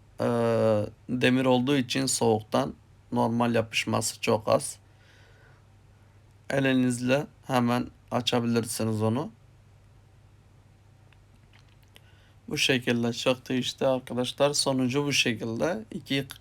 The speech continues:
kaşık nişasta ekledikten sonra rengi biraz sarı oldu. Ve tarifimiz bu şekilde kalıp şeklinde çıktı. Yiyenlere afiyet olsun. İzleyenlere teşekkür ederim. Bir sonraki videoda görüşmek üzere.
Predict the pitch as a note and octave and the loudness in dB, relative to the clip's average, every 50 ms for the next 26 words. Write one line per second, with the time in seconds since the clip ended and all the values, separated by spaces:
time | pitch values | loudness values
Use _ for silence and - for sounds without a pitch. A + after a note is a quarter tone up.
0 | - - - - - C3+ B2+ - - B2+ C3 - - - - - - - - - | -20 -20 -8 -2 -2 0 2 2 2 0 0 -2 -4 -10 -20 -20 -20 -20 -20 -20
1 | - - - - - - - - - - C3+ B2+ - - C#3 C3 B2+ - - A#2+ | -20 -20 -20 -20 -20 -20 -20 -14 -8 -4 -2 0 4 4 4 4 2 2 2 2
2 | A#2+ B2 G#2+ B2+ C3 B2 B2+ A2+ - - C3 B2 A#2+ A#2 A2 - - A2+ A2 A2 | 2 2 2 0 0 0 0 -2 -2 0 0 0 2 0 0 0 0 0 0 0
3 | A#2 A#2+ C3 - - - - B2 B2+ B2 B2 A#2+ B2+ D3 A#2+ B2 A#2+ A#2 A2+ A2 | -2 -2 -2 -4 -6 -6 -2 0 0 0 0 0 -2 -2 0 0 2 2 0 0
4 | - - - A#2 A#2 A#2+ A#2 A2+ A2 G#2+ G#2 G#2 - C3 - - - - - - | 0 0 0 0 0 0 2 2 0 0 -2 -4 -4 -6 -6 -8 -10 -14 -20 -20
5 | - - - - - - - - - - - - - C3+ C3 B2+ - C3+ B2+ B2 | -20 -20 -20 -20 -20 -20 -20 -20 -20 -20 -16 -10 -6 -6 -4 0 4 4 4 4
6 | A#2+ A2+ A2 - A#2+ A#2 A#2+ A#2+ B2 C3 B2+ A#2 - - A#2 A2+ A2+ - A2 A2 | 4 0 -2 -4 -6 -4 -4 -4 -4 -4 -2 0 0 0 0 -2 -4 -4 -4 -4
7 | A2+ A2 A#2+ B2+ B2+ B2+ - - B2 A#2+ A#2 - - B2+ A#2 A2 - - A2+ A2 | -2 -2 -2 -2 -2 -2 -2 0 0 0 2 2 2 0 0 -2 -6 -6 -6 -4
8 | G#2+ A2 A2 G#2+ - C3 B2+ B2 - - - C3+ C3 C3 C#3 - - - - - | -4 -4 -4 -2 0 0 0 0 -2 -6 -4 -2 -2 -2 -4 -8 -14 -20 -20 -20
9 | - - - - - - - - - - A#2 A#2+ C3 C#3+ D3 D3+ D#3+ E3 E3+ D#3+ | -20 -20 -20 -20 -20 -20 -18 -10 -6 -2 0 2 4 4 4 2 2 2 2 2
10 | D#3+ D3+ - - E3+ D3+ - E3 D#3 D3 D3 - - - D#3 D3+ D3+ D3 - - | 0 0 -2 -6 -4 -2 2 4 4 4 2 2 0 0 0 2 0 -2 -2 -4
11 | C3 B2 B2 B2 B2 B2+ B2+ B2+ B2+ B2+ B2+ B2+ A#2+ A#2 - B2 A#2+ - - C3 | -4 -4 -2 -2 0 0 2 2 2 2 0 0 -2 -2 -2 -2 -2 0 0 -2
12 | - - D3+ C#3 C3+ B2 B2+ C3 B2+ C3+ C3+ C#3 C#3+ - - - D3+ D3 D3 - | -2 0 0 2 2 2 2 2 2 2 0 -2 -4 -8 -6 -4 -4 -2 0 2
13 | D3+ C#3+ C3+ C3 B2+ A#2+ - - - - C3+ B2+ A2+ - A#2 A2 A2+ A2 A2 - | 4 4 4 2 0 -2 -4 -6 -4 -2 -2 -2 0 -2 -2 0 0 -2 -2 -2
14 | A#2 A2+ A2+ B2 - - C#3+ D3 D3 - - C3 C3 C3+ C#3 C#3 C#3 C#3+ D3 | -2 -2 -2 -4 -6 -6 -8 -8 -6 -4 -4 -2 2 4 4 4 4 4 0